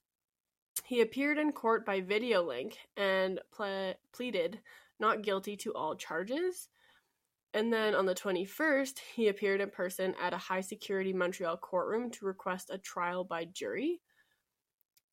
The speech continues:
His preliminary hearing began on March eleventh, two thousand thirteen, um, but unfortunately for us,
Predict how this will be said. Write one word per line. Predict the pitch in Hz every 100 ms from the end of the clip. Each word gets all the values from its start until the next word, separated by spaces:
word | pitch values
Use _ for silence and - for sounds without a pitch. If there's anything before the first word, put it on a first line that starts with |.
| _
His | 202 196 214 208
preliminary | 202 - 220 285 311 285 269
hearing | 240 240 233 240
began | 226 214 185 185
on | 175
March | 175 -
eleventh, | 185 202 254 294 -
two | 254
thousand | 226 233 226
thirteen, | 226 202 202 190 185 190 - _ _ _
um, | 196 190 180 180 - _ -
but | 240 - _ _
unfortunately | 214 214 320 349 349
for | 294
us, | 220